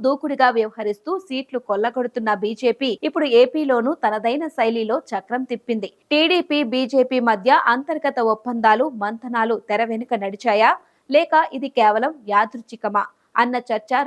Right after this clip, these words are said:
రాజకీయ వర్గాల్లో జోరుగా సాగుతోంది. ఎంఎల్సీ స్థానాల పంపకంపై తొలుత టీడీపీ, జనసేన మధ్యనే చర్చలు జరిగాయి. నాలుగు స్థానాలు టీడీపీకి, ఒకటి జనసేనకు అంటూ లెక్కలు తేలాయి. బీజేపీ ఊసే లేదు, కానీ సీన్ రివర్స్ అయ్యింది.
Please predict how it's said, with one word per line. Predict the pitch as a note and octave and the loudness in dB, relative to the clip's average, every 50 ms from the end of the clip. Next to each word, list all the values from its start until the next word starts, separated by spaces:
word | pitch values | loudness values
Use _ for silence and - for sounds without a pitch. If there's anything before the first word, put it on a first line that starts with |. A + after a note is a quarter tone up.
| A3+ G#3+ | 2 2
రాజకీయ | G#3+ B3+ B3+ D4+ D4 - D4 C#4 B3+ G#3+ | 2 2 2 -2 -10 -6 -4 -4 -2 -2
వర్గాల్లో | A3+ G#3 G3 _ A3 G#3 G3+ A#3 C#4 A#3 G#3+ | -2 -4 -2 _ 0 0 2 0 -2 -4 -2
జోరుగా | A3 G#3+ A3 A3 G#3+ G#3+ G#3+ C#4+ - - | -2 -2 0 0 0 -2 -2 -4 -2 -2
సాగుతోంది. | B3 A3+ A#3+ C4+ D4 - C4+ B3+ A#3 G#3 G3 - _ _ - A#3+ B3+ | 0 0 0 -2 -4 -4 -4 -4 -4 -4 -8 -10 _ _ 0 2 2
ఎంఎల్సీ | B3+ C#4+ E4+ E4+ E4+ E4+ E4+ D#4+ - | 4 2 0 0 0 -2 -4 -6 -4
స్థానాల | - - A#3+ A#3+ B3+ C#4 D#4 D4 C#4+ C4+ B3+ C4 B3 | 2 4 6 6 6 4 4 2 4 4 2 4 2
పంపకంపై | A3+ A3 A3 A#3 - A3+ G#3+ G3+ - B3+ C#4 F4 - _ | 0 0 -2 -4 -4 -4 -4 -2 0 0 0 0 -2 _
తొలుత | A#3+ A3 G#3+ A3+ A#3 A3+ - C4+ E4 E4+ - - | -2 -2 0 -2 -2 0 2 0 0 0 -2 -4
టీడీపీ, | A3+ A3 A3 A3+ A3+ A3 - B3+ D#4 F#4 F4+ - - | -4 -4 -4 -4 -6 -6 -6 -6 -6 -6 -6 -4 -2
జనసేన | A#3+ A#3+ B3+ B3+ - C#4 B3+ B3+ A#3+ G#3+ G#3+ | -2 -2 -2 -2 -4 -4 -2 -2 -2 -2 -2
మధ్యనే | G3+ - _ A3 G#3 B3 E4 - - | -4 -4 _ -6 -6 -6 -6 -4 -2
చర్చలు | A#3 G3+ - - C#4+ C4 C4+ A#3 A#3+ | -2 -2 -2 -4 -8 -8 -4 -4 -2
జరిగాయి. | G#3+ G#3+ G#3 A3 G3+ - - _ _ _ _ _ | -2 0 0 0 -2 -2 -8 _ _ _ _ _
నాలుగు | A#3 A#3+ B3+ D4+ F4 F4 F4+ D4+ - | 2 4 4 4 2 0 -4 -6 0
స్థానాలు | - B3 A3+ A3+ A3+ G#3+ G#3 G#3+ B3 C4+ - B3 | 2 2 2 4 2 2 0 0 -2 -4 -4 -6
టీడీపీకి, | A3+ A3+ G#3+ A3+ A3+ - - A3 A3 - F4+ F#4+ E4 C4 C4+ | -6 -4 -4 -4 -4 -4 -6 -10 -8 -6 -8 -8 -6 -10 -10
ఒకటి | B3+ - C4+ C4+ C4 C4 C4+ - | -6 -6 -6 -6 -6 -10 -8 -8
జనసేనకు | G#3 G3 G#3 A3+ - B3+ A#3 A3+ G#3+ G#3+ G#3+ - G#3 - - G3+ | -10 -10 -10 -6 -4 -4 -2 0 0 -2 -2 -4 -10 -10 -8 -10
అంటూ | G#3 G3+ G3+ D#4+ F4 C#4 A3+ G3 | -10 -8 -6 -6 -6 -4 -4 -6
లెక్కలు | F#3+ - _ B3 C#4+ D4+ - - | -6 -8 _ -10 -10 -8 -4 -2
తేలాయి. | A3+ A3+ A3+ F#3+ - - _ _ _ _ _ _ - | 0 0 0 -2 -4 -6 _ _ _ _ _ _ -8
బీజేపీ | F3+ A#3+ C#4+ D#4 D4 D#4+ D4+ D4 D4 C4+ B3 G#3 G3+ | -4 -2 -2 -2 0 -2 -4 -2 -2 -4 -2 0 -2
ఊసే | G#3+ A#3+ - - C#4 C4 A#3+ | -2 -2 -2 -2 -2 0 2
లేదు, | A3 G#3 F3 - - _ - | 0 0 -2 -4 -10 _ 0
కానీ | G#3+ G#3 G#3+ C4 F4+ - - | 0 0 0 -2 -6 -6 -6
సీన్ | - B3+ C#4 C4+ B3 G3+ | -6 -6 -4 -4 -4 -6
రివర్స్ | G3+ F#3+ G#3+ B3+ B3+ - C4+ | -4 -4 -4 -4 -4 -4 -6
అయ్యింది. | A#3 A3 A3 G#3+ G3 - | -6 -6 -6 -8 -10 -12